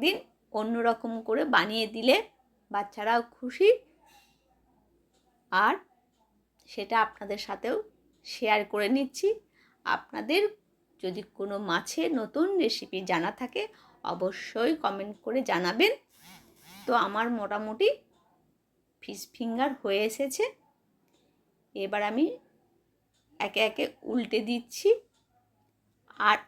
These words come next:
একদম কম আঁচে আর একদম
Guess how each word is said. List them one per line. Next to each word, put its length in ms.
একদম 640
কম 300
আঁচে 420
আর 100
একদম 600